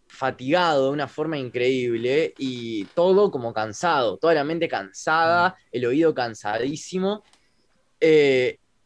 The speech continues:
Speaker 1: y mismo la, el tema de la, la convivencia con otras personas, eh, haciendo como ese tipo de cosas todo el tiempo,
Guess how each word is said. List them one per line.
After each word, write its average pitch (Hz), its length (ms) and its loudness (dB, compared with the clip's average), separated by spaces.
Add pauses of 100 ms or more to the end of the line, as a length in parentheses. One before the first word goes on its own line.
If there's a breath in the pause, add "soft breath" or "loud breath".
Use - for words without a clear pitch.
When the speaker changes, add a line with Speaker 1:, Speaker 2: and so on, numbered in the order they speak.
(340)
Speaker 1:
y 156 140 -6
mismo 175 380 -2
la, 127 480 -2
el 117 160 -12
tema 175 260 0
de 110 240 -4
la, 107 240 -8
la 113 140 -4
convivencia 117 880 -2
con 98 180 -10
otras 131 260 -2
personas, 151 840 -2 (500)
eh, 110 640 -2
haciendo 143 540 -2
como 113 280 -6
ese 127 180 -8
tipo 135 220 -2
de 117 100 -2
cosas 135 360 -4
todo 143 160 2
el 135 140 -2
tiempo, 165 640 -4